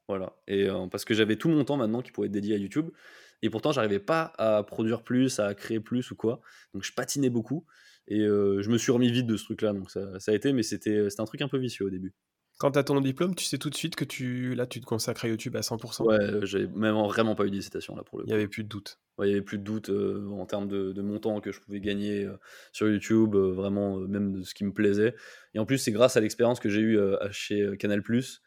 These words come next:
Speaker 1: où je me suis dit que, ouais, je veux pas faire ça. <laughs>
Speaker 2: Donc là, on est fin deux mille dix-neuf, euh, diplôme, tu te mets à fond sur YouTube, l'effet de
Speaker 1: Ouais.
Speaker 2: rebond, et puis arrive le covid,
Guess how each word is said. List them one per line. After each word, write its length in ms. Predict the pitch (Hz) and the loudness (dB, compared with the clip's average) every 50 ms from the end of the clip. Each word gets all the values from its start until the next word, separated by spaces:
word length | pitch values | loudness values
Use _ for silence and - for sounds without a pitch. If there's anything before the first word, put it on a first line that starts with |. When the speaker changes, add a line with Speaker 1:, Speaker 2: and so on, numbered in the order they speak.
| _ _ _ _ _ | _ _ _ _ _
Speaker 1:
où 80 | 107 101 | -6 -4
je 60 | 101 | -2
me 100 | 107 104 | -2 -2
suis 160 | - - 110 | -2 -2 -2
dit 100 | 110 113 | -2 0
que, 120 | 110 - 104 | 0 2 2
ouais, 260 | 101 101 104 98 95 | 4 4 4 2 2
je 80 | 95 | 0
veux 100 | 95 95 | -2 -4
pas 140 | 90 101 92 | -2 -2 -2
faire 120 | 95 87 - | -2 -4 -4
ça. 120 | - - - | -6 -10 -10
<laughs> 460 | 131 - - - 180 - - 160 - - - - - - - - - _ _ _ _ _ _ | -10 -10 -4 -2 4 6 6 6 6 4 -2 -14 -14 -14 -16 -20 -20 _ _ _ _ _ _
Speaker 2:
Donc 180 | - 120 110 117 | -4 -2 0 6
là, 140 | 127 135 135 | 8 10 10
on 80 | 131 | 10
est 100 | 120 117 | 10 6
fin 200 | 110 - - 131 | 4 4 4 4
deux 100 | 127 127 | 6 6
mille 160 | 123 123 120 117 | 4 4 2 0
dix-neuf, 460 | 117 123 113 127 127 127 123 - - | 0 -2 2 2 2 2 2 0 0
euh, 320 | 117 110 107 107 107 107 104 | 0 2 2 2 2 0 0
diplôme, 420 | 101 107 107 - 139 143 156 160 | -2 -6 -4 0 2 2 2 2
tu 120 | 147 - | 0 -4
te 100 | - - | -4 0
mets 60 | 120 110 | 2 2
à 80 | 107 | 2
fond 180 | - - - 110 | 0 -2 -6 -6
sur 160 | - - 104 | -6 -6 -6
YouTube, 320 | 101 101 98 - 135 135 | -6 -6 -6 -6 -6 -4
l'effet 240 | - 120 107 - 113 | -4 -6 -4 -4 -6
de 60 | 107 | -4
Speaker 1:
Ouais. 100 | 101 113 | -2 0
Speaker 2:
rebond, 280 | 104 104 127 143 156 - - - | 0 2 2 0 0 -2 -4 -6
et 80 | 113 | -6
puis 140 | - - 135 | -4 -2 -2
arrive 200 | 127 135 139 120 | 0 0 0 0
le 100 | 117 117 | 0 -2
covid, 480 | 113 117 - 139 120 127 151 135 110 | -2 0 -2 -2 0 0 -2 -2 -2